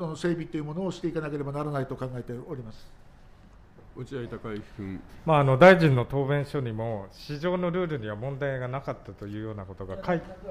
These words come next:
Speaker 3: なくはないですか。あの、マーケットで情報が正しく、う、入手ができなくて、なのに絶対に買わなきゃいけないと。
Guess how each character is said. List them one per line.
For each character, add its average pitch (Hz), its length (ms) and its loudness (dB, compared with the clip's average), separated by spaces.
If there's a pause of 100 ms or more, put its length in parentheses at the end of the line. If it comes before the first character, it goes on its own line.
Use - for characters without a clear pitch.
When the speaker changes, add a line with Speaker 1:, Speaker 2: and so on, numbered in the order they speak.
(480)
Speaker 3:
な 170 120 2
く 156 140 0
は 131 100 2
な 127 140 0
い 131 100 2
で 117 100 -4
す - 120 -16
か。 90 100 -6 (720)
あ 143 140 6
の、 139 540 6 (1700)
マ 190 220 8
ー 220 100 4
ケ 226 100 6
ッ 214 100 0 (120)
ト 202 120 2
で 180 400 6 (500)
情 190 240 4
報 190 240 4
が 170 160 4
正 165 320 0
し - 60 -14
く、 104 320 -4 (160)
う、 110 320 -6 (120)
入 151 160 0
手 - 140 -6
が 101 80 -4
で 110 180 -4
き 165 120 -4
な 143 100 0
く - 100 -12
て、 107 400 -2 (440)
な 165 160 4
の 175 120 2
に 117 140 -2
絶 170 240 2
対 214 180 4
に 202 120 0
買 180 160 0
わ 180 80 4
な 185 120 2
き 180 80 -6
ゃ 117 40 -2
い 98 120 -4
け 117 80 -6
な 117 140 -2
い 98 60 -4
と。 - 240 -8